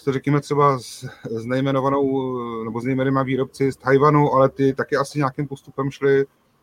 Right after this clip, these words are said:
a získali to, takže samozřejmě je to náš nějaký velký sen, který se někomu může zdát až moc velký, ale, eh, nám se moc velký nezdá, my ho prostě chceme mít a nechceme být prostě jenom whisky pro,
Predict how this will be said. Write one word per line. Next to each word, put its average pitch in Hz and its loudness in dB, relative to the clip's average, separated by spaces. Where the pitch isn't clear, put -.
a 117 4
získali 123 -4
to, 135 -10
takže 123 -6
samozřejmě 143 0
je 143 0
to 143 -4
náš 135 0
nějaký 143 0
velký 156 0
sen, 143 2
který 143 2
se - -10
někomu 143 -4
může 139 -2
zdát 139 0
až 139 -4
moc 147 -2
velký, 139 0
ale, 117 -2
eh, 107 -6
nám 107 -2
se - -12
moc 120 -6
velký 127 -2
nezdá, 117 -2
my 120 -2
ho 117 -4
prostě 117 -10
chceme 117 -4
mít 120 -2
a 117 2
nechceme 135 2
být 131 4
prostě - 0
jenom 131 6
whisky 123 0
pro, 131 2